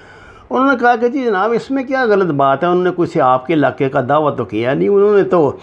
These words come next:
जो मत-, अ, मुतनाज़ा इलाके हैं, उनकी निशानदेही की है। तो ये तो कोई वैसी बात नहीं, जिस पर अजीत डोभाल बहुत तैश में आ गया। उन्होंने कहा, "जी, हमने तीन दिन पहले भी जब रिहर्सल में भी थी,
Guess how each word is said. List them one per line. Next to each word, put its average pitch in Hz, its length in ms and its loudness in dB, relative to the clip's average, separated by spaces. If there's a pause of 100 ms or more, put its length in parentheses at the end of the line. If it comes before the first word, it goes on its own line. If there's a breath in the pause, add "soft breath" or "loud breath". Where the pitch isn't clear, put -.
(840 loud breath)
जो 160 540 4
मत-, 123 420 -2
अ, 120 260 0
मुतनाज़ा 143 540 0
इलाके 139 360 0
हैं, 156 100 -2
उनकी 190 260 0
निशानदेही 220 640 2
की 262 300 2
है। 135 160 2 (500 loud breath)
तो 135 520 2 (100)
ये 101 160 -14
तो - 160 -18
कोई 104 100 -8
वैसी 127 320 -2
बात 202 280 2
नहीं, 220 260 0 (680 soft breath)
जिस 156 260 0
पर 196 180 -2
अजीत 151 440 0
डोभाल 127 440 0
बहुत 139 380 -4 (160)
तैश 165 300 2
में 226 120 2
आ 127 140 2
गया। 147 160 2
उन्होंने 196 240 2
कहा, 190 100 2
"जी, 208 100 0
हमने 180 240 2
तीन 151 340 0
दिन 165 140 2
पहले 240 420 0
भी 151 100 0
जब 139 220 0
रिहर्सल 131 520 -2
में 143 180 0
भी 135 120 -2
थी, 139 260 -4